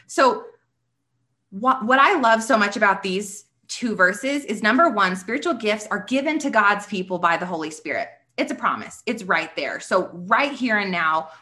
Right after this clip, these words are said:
right in this moment, no matter who you are, if you are saved, you have a spiritual gift. Woo! <laughs> Super cool, right? How special.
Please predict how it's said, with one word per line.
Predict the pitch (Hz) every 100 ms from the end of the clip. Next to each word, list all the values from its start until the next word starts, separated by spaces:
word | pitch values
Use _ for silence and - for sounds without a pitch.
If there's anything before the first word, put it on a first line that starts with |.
| -
right | 175 233 285
in | 330 254
this | 214 208
moment, | 190 180 180 175 - -
no | 214
matter | 220 285 311 285
who | 214 226
you | 202 196
are, | 190 180 180 180 - -
if | 202
you | 320
are | 311 285
saved, | 277 208 180 175 180 -
you | 202 247
have | - 190
a |
spiritual | 190 165 170 170
gift. | 170 117 - - _ _ _ _ _ _ -
Woo! | 539 784 807 762 440 370
<laughs> | - - - - - 427 -
Super | 381 381 320
cool, | 359 311 208
right? | 220 277 494 - - - -
How | - 320
special. | - - 311 - 160 120